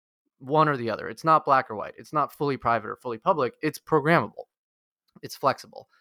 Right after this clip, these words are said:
Like, some, some things require discretion and some not. And if you think about our society, like, let's look at governance, right? Like, even our, like, traditional society's governance,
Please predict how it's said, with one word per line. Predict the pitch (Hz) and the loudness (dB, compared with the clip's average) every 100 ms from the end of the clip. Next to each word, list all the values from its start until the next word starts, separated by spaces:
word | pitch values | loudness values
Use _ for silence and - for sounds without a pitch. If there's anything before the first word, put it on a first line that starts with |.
| _ - | _ -8
Like, | 117 - _ _ | -8 -10 _ _
some, | - - 165 160 165 160 170 | -18 -4 2 4 4 0 -2
some | - 156 | 0 0
things | 156 151 | 0 -4
require | 139 135 127 139 | -4 0 2 0
discretion | 139 147 147 156 | -4 -4 -4 -4
and | 143 | -6
some | 143 151 | -4 0
not. | 180 139 - | 2 2 2
And | 143 | -4
if | 170 | -4
you | |
think | 202 254 | -4 -6
about | 262 175 135 | 0 4 4
our | 127 | 2
society, | 135 127 - 104 123 160 | 0 -6 -4 -4 -2 0
like, | 147 123 | 0 0
let's | 143 147 | 0 0
look | 147 | 0
at | 127 | -2
governance, | 107 113 107 92 - | 0 0 0 -4 -2
right? | 113 110 | 0 2
Like, | 107 | 0
even | - 127 131 | -2 0 2
our, | 107 | 2
like, | 95 - | 0 -10
traditional | - - 180 170 156 | -4 -2 0 2 0
society's | 131 131 131 127 104 | 0 2 2 0 -2
governance, | 123 104 107 110 | -2 -4 -10 -20